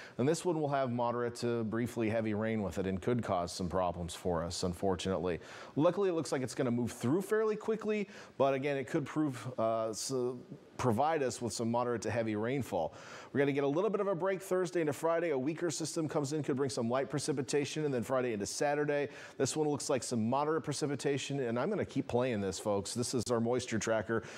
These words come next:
producing some potential heavy rain early next week, Monday into Tuesday,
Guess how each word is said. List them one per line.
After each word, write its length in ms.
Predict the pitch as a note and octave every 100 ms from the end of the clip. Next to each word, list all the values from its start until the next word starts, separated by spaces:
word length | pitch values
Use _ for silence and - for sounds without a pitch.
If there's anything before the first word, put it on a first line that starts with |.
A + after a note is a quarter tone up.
| - - -
producing 440 | - C#3 C#3+ D3 B2+
some 200 | - A#2
potential 520 | A2+ - C3+ - A#2
heavy 340 | - C3 D3+
rain 320 | C#3+ C3+ C#3 C#3
early 300 | C3 B2+ A#2
next 400 | G#2+ A#2 C#3 -
week, 260 | C3 D3 D3
Monday 640 | A2+ B2+ C#3+ D3 C#3+ D3
into 220 | A#2+ G#2 G2
Tuesday, 800 | - C3 D3+ D#3 - D#3 D3+